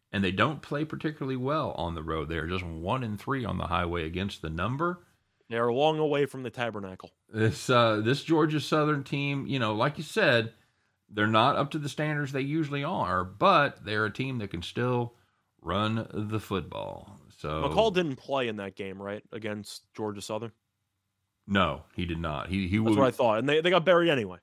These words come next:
Speaker 1: Yep, he'll, he'll be back this week. Um, but as far as, as far as this one goes, I'll, I'll take Georgia Southern there. I think, I just don't think B Y U's that good on the road. I'll take, uh,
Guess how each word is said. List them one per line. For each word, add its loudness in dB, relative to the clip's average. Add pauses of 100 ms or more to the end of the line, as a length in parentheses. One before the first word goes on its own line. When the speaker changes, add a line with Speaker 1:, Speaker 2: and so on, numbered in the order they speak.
Speaker 1:
Yep, 2
he'll, -2
he'll 0
be 0
back 0
this -6
week. -4 (220)
Um, -6 (880)
but 0 (500)
as -6
far 6
as, 0
as -2
far 4
as 2
this -4
one -2
goes, 2
I'll, 2
I'll 2
take -4
Georgia -2
Southern -2
there. -4
I -2
think, -4
I -2
just -8
don't -4
think -4
B -4
Y -2
U's -4
that -6
good -4
on -6
the -8
road. -8
I'll -6
take, -10
uh, -6